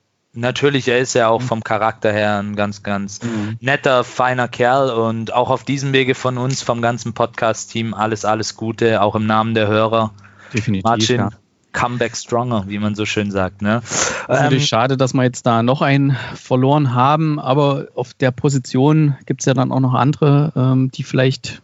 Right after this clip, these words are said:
Speaker 2: ja, so ganz
Speaker 1: Ja,
Speaker 2: junge, die dann
Speaker 1: und
Speaker 2: vielleicht noch nachrutschen.
Speaker 1: Sven Mislintat hat ja dann
Speaker 2: Mhm.
Speaker 1: auch schon signalisiert, nachdem die Diagnose feststand, dass in dem Bereich eventuell auch noch mal nachgelegt wird.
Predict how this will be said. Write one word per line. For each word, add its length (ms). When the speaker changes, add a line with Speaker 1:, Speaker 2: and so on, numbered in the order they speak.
Speaker 2:
ja, 320
so 100
ganz 240
Speaker 1:
Ja, 60
Speaker 2:
junge, 220
die 100
dann 140
Speaker 1:
und 40
Speaker 2:
vielleicht 260
noch 100
nachrutschen. 520
Speaker 1:
Sven 340
Mislintat 560
hat 180
ja 120
dann 140
Speaker 2:
Mhm. 60
Speaker 1:
auch 140
schon 320
signalisiert, 960
nachdem 360
die 100
Diagnose 520
feststand, 680
dass 200
in 120
dem 160
Bereich 380
eventuell 460
auch 180
noch 160
mal 160
nachgelegt 640
wird. 240